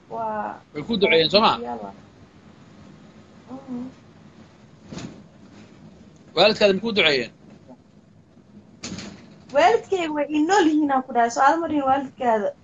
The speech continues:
Speaker 1: Ilaahay u
Speaker 2: Ama
Speaker 1: naxariisto
Speaker 2: hadday
Speaker 1: ma
Speaker 2: kuu
Speaker 1: idhaahdo.
Speaker 2: nool yihiin, de ma kuu duceeyeen, de? Wi-, wacaan ku dhahay oo weydiiso inay kuu duceeyaan. Oo u sheeg, hooyada iyo aabbaha waxaa ku tiraahdaa, "Ii duceeya, inuu Ilaahay iga madoobeeyo."
Speaker 1: Oo, meeshaa jiifo, biilkeyga, nolosheeda, waxa dhanba hooyaday ayaa kafaalo qaad, soo ma ogi?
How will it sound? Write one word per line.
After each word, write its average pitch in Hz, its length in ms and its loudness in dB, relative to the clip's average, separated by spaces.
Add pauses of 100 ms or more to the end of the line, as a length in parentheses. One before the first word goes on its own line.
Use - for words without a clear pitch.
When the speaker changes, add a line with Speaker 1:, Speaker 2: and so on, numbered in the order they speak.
(760)
Speaker 1:
Ilaahay 254 200 -2
u 156 60 2
Speaker 2:
Ama 202 140 0
Speaker 1:
naxariisto 202 160 0
Speaker 2:
hadday 190 200 2
Speaker 1:
ma 208 40 0
Speaker 2:
kuu 202 40 -8
Speaker 1:
idhaahdo. 247 120 -6
Speaker 2:
nool 247 160 2
yihiin, 220 180 0
de 190 60 -2
ma 185 100 -4
kuu 233 180 -10
duceeyeen, 196 480 4
de? 147 140 -8
Wi-, 170 240 -2
wacaan 180 340 0
ku 190 80 -6
dhahay 170 220 -2
oo 160 140 -6
weydiiso 165 340 -4
inay 180 160 0
kuu 185 160 -2
duceeyaan. 151 440 0 (360)
Oo 151 180 -8
u 190 60 -2
sheeg, 180 220 -2 (180)
hooyada 170 340 2
iyo 156 120 2
aabbaha 160 240 -2
waxaa 147 180 -6
ku 180 80 -6
tiraahdaa, 156 300 0
"Ii 175 120 -4
duceeya, 165 400 0 (680)
inuu 160 180 -8
Ilaahay 170 220 0
iga 170 100 -2
madoobeeyo." 170 560 0 (920)
Speaker 1:
Oo, 311 800 -2 (160)
meeshaa 349 460 0
jiifo, 285 400 -4 (320)
biilkeyga, 254 640 0
nolosheeda, 269 540 -2
waxa 285 200 -2
dhanba 294 240 0
hooyaday 254 360 2
ayaa 220 140 -2
kafaalo 214 380 -2
qaad, 214 220 -4
soo 240 140 -14
ma 269 120 -6
ogi? 214 160 -8